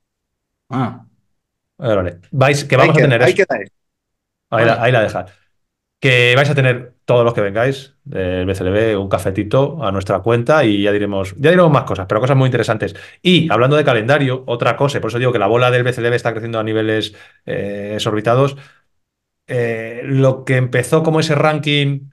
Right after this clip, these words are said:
Speaker 2: que queríamos hacer para la gente del club en una hoja Excel se ha convertido en una aplicación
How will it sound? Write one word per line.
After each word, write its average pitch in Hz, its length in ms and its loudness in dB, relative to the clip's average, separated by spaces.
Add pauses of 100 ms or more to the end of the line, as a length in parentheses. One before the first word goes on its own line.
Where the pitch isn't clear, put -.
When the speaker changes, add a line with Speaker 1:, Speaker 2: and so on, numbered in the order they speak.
Speaker 2:
que 135 160 -6
queríamos 135 320 2
hacer 143 160 2
para 120 160 0
la 107 80 0
gente 131 220 -4
del 127 160 -4
club 135 340 0
en 123 140 0
una 127 160 0
hoja 127 240 0
Excel 139 240 -4
se 135 100 -2
ha 113 40 -2
convertido 120 460 -2
en 113 120 -4
una 117 320 -2 (440)
aplicación 120 880 0